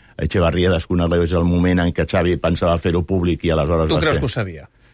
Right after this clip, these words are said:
Speaker 1: Jo crec que sí. Jo crec que sí, vaja, em costa de creure, insisteixo, que Xavi hagi pres una decisió com aquesta, que hagin estat dinant, amb, amb, amb, amb la dona de, de l'entrenador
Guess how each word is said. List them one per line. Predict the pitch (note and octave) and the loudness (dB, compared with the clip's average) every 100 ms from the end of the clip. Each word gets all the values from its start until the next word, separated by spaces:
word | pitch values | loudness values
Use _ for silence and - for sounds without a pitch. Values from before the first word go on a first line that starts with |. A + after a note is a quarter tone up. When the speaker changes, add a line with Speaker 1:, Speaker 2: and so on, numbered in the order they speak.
| - | -4
Speaker 1:
Jo | F#2+ | 0
crec | E2+ D2 | 0 -2
que | C#2+ | -4
sí. | B1 - - _ _ _ _ _ _ _ _ - | -8 -14 -16 _ _ _ _ _ _ _ _ -4
Jo | D2+ | -2
crec | D#2 C2 | -2 -4
que | |
sí, | C2+ | -6
vaja, | B1+ B1 B1+ | -6 -6 -6
em | A1 | -6
costa | D2 E2+ D2 | -4 0 0
de | |
creure, | C#2+ D2+ D#2+ E2+ B1+ | 2 2 2 0 -2
insisteixo, | D2+ D#2 - E2+ D#2 D#2+ | -4 -4 -2 -2 0 -2
que | D2+ | 0
Xavi | E2+ D#2 D#2 | 0 2 0
hagi | D2+ D2+ | 0 -2
pres | D#2 D2+ | 0 0
una | D#2+ D#2 | 2 2
decisió | D2 D2+ D2+ C#2+ | 0 0 0 0
com | D2+ D#2 | 0 0
aquesta, | D2+ - G2+ G#2+ - _ _ _ _ _ _ | -2 0 -2 -2 -6 _ _ _ _ _ _
que | G2+ | 0
hagin | A2 A2 | 2 2
estat | G#2 G#2+ F2 | 2 0 2
dinant, | G2+ G2 G#2 C#3+ D#3 - _ _ _ _ _ _ _ | 0 2 0 -2 -6 -12 _ _ _ _ _ _ _
amb, | - D#2+ D2+ | -4 0 0
amb, | C#2+ C#2 D2 | 0 0 0
amb, | D2+ D2 | 2 2
amb | C#2 D2 | 2 2
la | D2+ | 2
dona | E2+ F2 E2 | 2 2 2
de, | D#2+ D#2 | 2 0
de | |
l'entrenador | D2+ D2+ E2 D#2+ D#2+ F#2 | 0 0 0 0 0 0